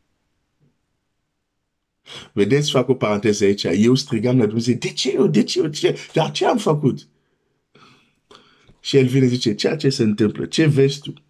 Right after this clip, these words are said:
Împotrivire, bătăliile, ceea ce vezi tu, nu e din cauza ta. E din cauza ceea ce va ieși din tine.”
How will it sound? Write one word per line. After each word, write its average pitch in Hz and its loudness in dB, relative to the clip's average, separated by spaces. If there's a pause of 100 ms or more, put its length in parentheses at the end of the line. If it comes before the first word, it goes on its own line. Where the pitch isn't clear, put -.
(1400)
Împotrivire, 135 2 (400)
bătăliile, 127 0
ceea 151 -4
ce 143 -4
vezi 120 0
tu, 90 -8 (380)
nu 127 6
e 160 6
din 117 2
cauza 98 0
ta. - -10 (1600)
E 113 4
din 113 0
cauza 147 4
ceea 120 -2
ce - -2
va 120 -4
ieși 104 -2 (200)
din 85 -8
tine.” - -2